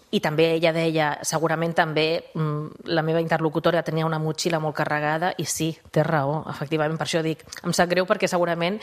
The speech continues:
ella era qui menys es mereixia la meva contundència en la resposta, no? Am, perquè,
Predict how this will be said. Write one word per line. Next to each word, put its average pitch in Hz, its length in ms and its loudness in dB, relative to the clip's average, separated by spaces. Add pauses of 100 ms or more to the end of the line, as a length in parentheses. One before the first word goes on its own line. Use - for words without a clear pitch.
(200)
ella 175 200 4
era 190 100 2
qui - 120 -4
menys 170 260 2
es 190 120 -2
mereixia 170 480 2
la 190 80 0
meva 165 180 2
contundència 151 580 0
en 175 60 6
la 156 60 6
resposta, 143 560 2
no? 180 180 -8 (720)
Am, 156 480 2
perquè, 151 380 2